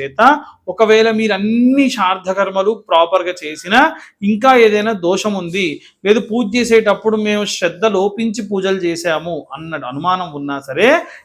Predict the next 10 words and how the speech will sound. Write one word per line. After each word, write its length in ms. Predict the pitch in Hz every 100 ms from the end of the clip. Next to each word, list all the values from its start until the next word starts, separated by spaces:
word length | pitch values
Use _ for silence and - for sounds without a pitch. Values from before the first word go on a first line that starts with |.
| _
ఇటువంటి 400 | 180 262 254 226
దోషములు 440 | 185 180 170 165 190
పోతాయి. 400 | 160 151 127 120 _ _ 170
ఆ 100 | 175
మంత్రం 400 | 165 170 226 220
ఏమిటి 300 | 202 190 175
అంటే, 600 | 160 147 180 233 285 - _ _ _ -
"ఓం 520 | 147 190 262 349 - - _
పితృగణాయ 840 | 240 233 233 220 165 165 214 240 220
విద్మహే 800 | 175 143 143 143 160 233 302